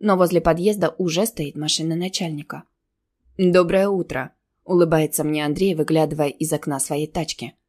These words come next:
«Не помню, чтобы мы договаривались о том, что ты заедешь за мной». Хмурюсь я, но сесть в машину не отказываюсь. «Твоя машина в металлоломе», равнодушно сообщает мне Сансаров. «Где?»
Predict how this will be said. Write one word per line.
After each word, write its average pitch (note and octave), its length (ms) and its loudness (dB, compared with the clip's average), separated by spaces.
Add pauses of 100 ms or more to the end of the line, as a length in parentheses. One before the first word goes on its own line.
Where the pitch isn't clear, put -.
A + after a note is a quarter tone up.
(720)
«Не C4 180 4
помню, F3 420 2
чтобы E3+ 300 0
мы C4 160 4
договаривались E3 800 2
о E3 60 2
том, C#4+ 180 0
что G#3 180 -2
ты A3 120 -2
заедешь G#3 500 0
за D#3 140 -2
мной». C#3+ 300 -4 (380)
Хмурюсь D#3+ 500 2
я, F#3 300 0 (240)
но G#3+ 140 -2
сесть D4+ 300 0
в A3+ 40 0
машину G#3 380 2
не G3+ 140 0
отказываюсь. C#3+ 720 -8 (540)
«Твоя F#3 300 6
машина F#3 680 2
в F3+ 120 -6
металлоломе», F3+ 800 0 (320)
равнодушно E3 640 0
сообщает D3 500 -4
мне C#3+ 120 -6
Сансаров. D3 480 -6 (720)
«Где?» F#3+ 600 4